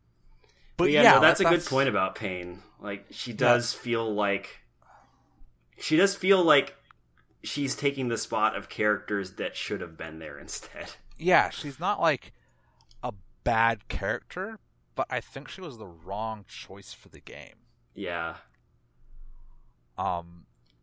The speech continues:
Speaker 2: which, again, like, is kind of a bummer, 'cause there's a lot of neat little things with her, but I don't know that those neat little things are worth what you could have got with someone else.
Speaker 1: Mm-hmm.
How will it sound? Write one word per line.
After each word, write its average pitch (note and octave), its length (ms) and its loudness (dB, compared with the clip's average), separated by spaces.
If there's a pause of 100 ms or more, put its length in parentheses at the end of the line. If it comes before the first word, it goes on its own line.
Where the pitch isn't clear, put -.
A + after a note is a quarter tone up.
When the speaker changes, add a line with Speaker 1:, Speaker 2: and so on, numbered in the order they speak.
(480)
Speaker 2:
which, D#3+ 220 -6
again, D3+ 340 0
like, F2+ 200 -6
is G2+ 180 -16 (140)
kind C#3+ 180 -2
of F2 40 -12
a E2+ 40 -16
bummer, A#2+ 300 0
'cause F2+ 180 -16
there's G2 200 -14
a G2 40 -12
lot G#2+ 220 -2
of F2+ 80 -12 (500)
neat B2 320 -10
little G2 160 -12
things D3 300 -14
with - 120 -20
her, C#2+ 140 -16
but D2+ 280 -12 (760)
I B2 120 -4
don't C3 100 -4
know C3+ 100 -8
that B2+ 80 -8
those A#2 200 -10
neat A#2+ 180 -14
little G#2 160 -20
things G#2+ 400 -12
are F2+ 120 -10
worth F#2+ 640 -12 (440)
what A2 260 -8
you G2 80 -14
could - 160 -12
have G#2 140 -10
got E2+ 280 -6
with F#2 140 -18
someone F2+ 420 -12
else. - 480 -14
Speaker 1:
Mm-hmm. G#2+ 320 -4